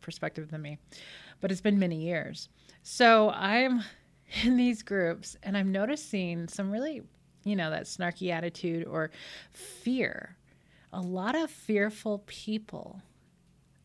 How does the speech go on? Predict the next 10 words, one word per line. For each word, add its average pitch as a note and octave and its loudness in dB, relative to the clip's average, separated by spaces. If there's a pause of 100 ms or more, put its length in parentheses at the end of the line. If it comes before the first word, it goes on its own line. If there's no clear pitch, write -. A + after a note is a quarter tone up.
you G3+ 0
know, F3+ 2
that E3 -2
kind A#3+ -4
of - -8
that A3+ 2
stereotype F3 -2
of, D#3 -2 (640)
you F#3 0
know, D3 0